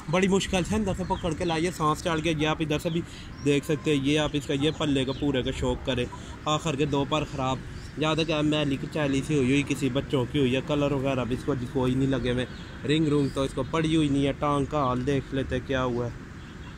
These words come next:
कुछ भी नहीं हुआ है, वैसे कोई बीमारी तो ना हो, अच्छी ठीक ठाक मादी है, ये आप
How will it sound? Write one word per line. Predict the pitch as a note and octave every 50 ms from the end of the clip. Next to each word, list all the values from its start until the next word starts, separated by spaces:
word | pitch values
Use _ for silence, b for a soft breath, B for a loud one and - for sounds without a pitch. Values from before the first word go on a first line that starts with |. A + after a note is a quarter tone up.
| - - - - - -
कुछ | D#3 D3+ C3 D3
भी | D3+ D#3
नहीं | D3+ D#3 D3
हुआ | C3 A#2+ B2
है, | C3 C3+
वैसे | C#3 C3+ B2+ - C3
कोई | A#2 B2+ B2
बीमारी | C3 B2+ B2+ B2+ B2+ B2+ B2 A#2+ -
तो | - B2+
ना | B2 B2+
हो, | B2+ A#2 A2 G#2+ G#2+ - - - - - - - - - F3
अच्छी | F3+ F3 - - G#3+ G#3 F#3
ठीक | - - F3 F3 D#3 -
ठाक | E3+ D#3 D3 D3+ D3+ -
मादी | D#3+ D#3 D3+ C#3 C3 C#3
है, | C#3+
ये | C3+ C3+ D3
आप | D3 C#3+ C#3